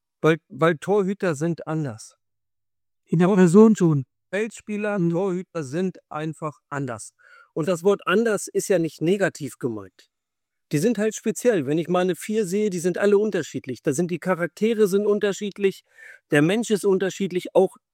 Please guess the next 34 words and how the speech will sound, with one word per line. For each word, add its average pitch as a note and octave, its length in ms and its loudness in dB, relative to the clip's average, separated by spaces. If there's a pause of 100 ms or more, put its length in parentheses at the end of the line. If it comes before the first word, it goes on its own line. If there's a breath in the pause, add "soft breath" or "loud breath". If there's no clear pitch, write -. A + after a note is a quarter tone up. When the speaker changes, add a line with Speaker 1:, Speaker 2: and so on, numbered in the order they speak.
(800)
Speaker 1:
der, F3 480 2 (640)
der F3 120 4
Bereich, E3+ 480 0
wo F3+ 120 2
sie F3 160 0
herkommen, D3+ 800 -4 (640)
ist F#3 180 0
ja F3+ 80 2
auch C#3 160 -2
unterschiedlich. C3 920 -8
Speaker 2:
Mhm. C3+ 320 -2 (680)
Speaker 1:
Aber G3+ 360 2
du F3+ 160 0
hast G3 300 -6
halt G3 160 2
hier - 240 -4
einen F#3+ 180 -2
Punkt. - 480 -4 (1300 loud breath)
Und D3+ 120 0
das F#3+ 140 0
finde A3 200 2
ich - 100 -8
bei F#3 100 4
den F3+ 160 0
Torhütern G3 600 2
ganz G3+ 300 -2
wichtig. A#3 540 -8 (560)
Woran G#3 380 0
erinnert G3+ 420 0
man F#3 180 0
sich F#3 220 -4
bei F3+ 220 0
einem F3 160 0
Torhüter? D3+ 640 -2